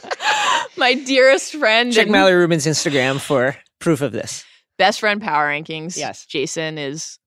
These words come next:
Speaker 1: one B, but he knows Halo is
Speaker 2: Yeah.
Speaker 1: one A.
Speaker 2: <laughs> Those
Speaker 1: And, you
Speaker 2: are
Speaker 1: know,
Speaker 2: the
Speaker 1: I know
Speaker 2: cats.
Speaker 1: the same is true for him and Milton, and
Speaker 2: That's
Speaker 1: that's,
Speaker 2: right.
Speaker 1: that's why we really, we understand each other so well. So, like, when Hermione finds Crookshanks, it's
Speaker 2: Yeah.
Speaker 1: just beautiful to me. And I actually think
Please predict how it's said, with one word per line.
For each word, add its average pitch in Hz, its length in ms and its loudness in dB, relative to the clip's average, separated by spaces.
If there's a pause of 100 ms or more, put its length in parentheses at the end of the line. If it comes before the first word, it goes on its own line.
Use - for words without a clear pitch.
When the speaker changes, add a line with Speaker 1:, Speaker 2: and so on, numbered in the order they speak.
Speaker 1:
one 156 320 -4
B, 127 280 -8
but 113 220 -8
he 147 120 -10
knows 135 240 -8
Halo 113 260 -6
is 143 140 -8
Speaker 2:
Yeah. 147 40 -10
Speaker 1:
one 156 120 -6
A. 226 200 -6
Speaker 2:
<laughs> - 0 -
Those 151 220 -4
Speaker 1:
And, 170 260 -6
you 190 140 -8
Speaker 2:
are 190 40 -2
Speaker 1:
know, 175 40 0
Speaker 2:
the 175 60 0
Speaker 1:
I 180 80 2
know 208 160 0
Speaker 2:
cats. 233 160 2
Speaker 1:
the - 40 -8
same 220 180 2
is - 80 -4
true 269 200 -2
for 240 100 0
him 247 120 0
and 214 100 0
Milton, 233 240 0
and 131 100 -6
Speaker 2:
That's 143 200 -2
Speaker 1:
that's, - 100 -6
Speaker 2:
right. 180 60 2
Speaker 1:
that's 180 120 0
why 196 140 2
we 196 120 -2
really, 190 400 0
we 180 180 -8
understand 185 400 -6
each 202 120 -8
other 135 160 -4
so 190 260 2
well. 196 280 6 (320)
So, 359 400 4 (200)
like, 349 340 2 (340)
when 392 220 -4
Hermione 415 460 -2
finds 453 240 -2
Crookshanks, 349 600 -2
it's 196 160 -4
Speaker 2:
Yeah. 208 60 0
Speaker 1:
just 202 180 -2
beautiful 339 380 -2
to 240 40 -4
me. 214 120 -4
And 208 80 -2
I 214 100 0
actually 302 400 -4
think 226 480 -6